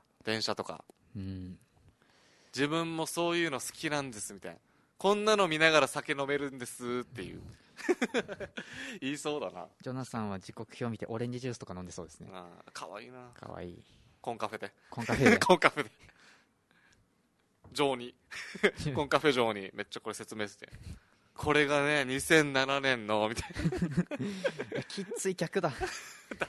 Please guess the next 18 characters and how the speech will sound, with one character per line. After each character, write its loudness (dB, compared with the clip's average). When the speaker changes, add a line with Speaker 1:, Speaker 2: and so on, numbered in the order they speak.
Speaker 1:
る -10
い -10
な。 -6
面 -10
白 -4
い -4
な。 0
そ -20
の -14
風 -10
景 -4
を -6
見 -14
た -4
い -6
な。 -4
Speaker 2:
う -8
ん。 -12